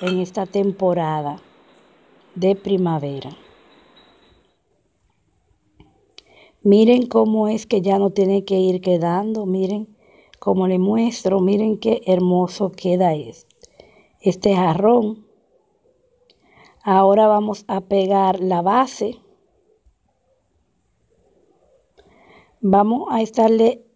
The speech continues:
colocando silicón caliente al portavela para luego estar pegándolo en el jarrón,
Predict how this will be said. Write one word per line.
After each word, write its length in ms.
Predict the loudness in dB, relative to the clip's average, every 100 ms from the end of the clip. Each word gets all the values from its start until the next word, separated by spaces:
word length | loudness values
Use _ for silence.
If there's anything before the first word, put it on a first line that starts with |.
| _ _ -4
colocando 760 | 2 2 2 0 0 0 -2 -2
silicón 500 | -2 -2 0 0 0
caliente 800 | -2 0 0 0 -2 -2 -4 -4
al 260 | -4 -4 -2
portavela 1000 | 0 -2 0 0 2 2 2 0 -4 -10 _ _ _ _ _ _ _ _ _ 2
para 560 | 4 4 2 0 -6 -16 _ _ -8
luego 640 | 0 4 4 4 2 -2 -4
estar 440 | -6 0 0 2
pegándolo 920 | 2 4 4 4 4 2 0 0 -4 -12 _ _ _ _ _ _ _ _ _
en 180 | 2 4
el 160 | 6 4
jarrón, 760 | 2 2 2 2 2 0 -6